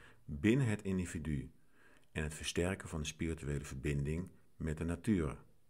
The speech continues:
De blauwe tantra richt zich op het ontwikkelen van de seksuele energie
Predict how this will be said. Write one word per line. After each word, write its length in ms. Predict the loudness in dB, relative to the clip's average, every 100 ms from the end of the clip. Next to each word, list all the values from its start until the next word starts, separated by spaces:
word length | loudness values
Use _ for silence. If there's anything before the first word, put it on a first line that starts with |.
| -20 -20 -20 -20 -20 -20 -20 -20 -20 -20 -20 -20 -20 -10
De 100 | -8
blauwe 560 | -2 2 6 6 6 4
tantra 680 | 0 -2 0 0 0 -2 -6 -2
richt 260 | 0 0
zich 240 | -4 -6 -4
op 160 | -6
het 120 | -4
ontwikkelen 640 | -4 -4 -2 -2 0 -2 -2
van 220 | -2 -2
de 60 |
seksuele 640 | 0 -2 -4 -4 -2 -2 -2
energie 560 | -2 -4 -4 -4 -6